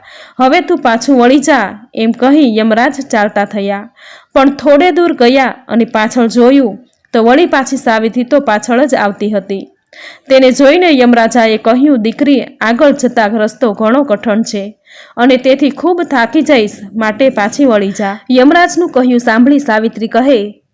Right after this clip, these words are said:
"ભગવાન, આપવું જ હોય તો મારા સસરાનું ગયેલું રાજપાટ તથા સુખ સાહેબી પાછી મળે. મારા પિતાને પુત્ર નથી,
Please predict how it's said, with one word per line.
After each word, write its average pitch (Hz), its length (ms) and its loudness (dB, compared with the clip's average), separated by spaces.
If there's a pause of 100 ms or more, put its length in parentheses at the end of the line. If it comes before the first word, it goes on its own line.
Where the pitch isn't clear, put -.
"ભગવાન, 240 420 0 (160)
આપવું 240 380 -4
જ 247 100 -4
હોય 269 300 2
તો 233 160 -6
મારા 208 260 -2
સસરાનું 226 560 -2
ગયેલું 214 400 0
રાજપાટ 202 540 -2 (360)
તથા 226 240 0
સુખ 320 320 -2
સાહેબી 254 460 0
પાછી 220 340 -2
મળે. 202 360 -2 (460)
મારા 247 240 4
પિતાને 285 460 0
પુત્ર 294 420 0
નથી, 240 580 -2